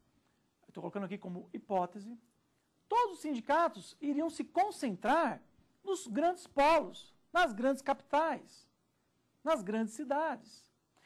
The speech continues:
E haveria uma concorrência. Ao invés de nós termos aí vários sindicatos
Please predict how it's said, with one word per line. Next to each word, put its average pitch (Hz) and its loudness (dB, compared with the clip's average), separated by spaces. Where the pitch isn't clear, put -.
E 330 2
haveria 330 4
uma 349 0
concorrência. 339 0
Ao 320 4
invés 330 4
de 233 -8
nós 233 2
termos 220 0
aí 202 0
vários 269 2
sindicatos 196 -6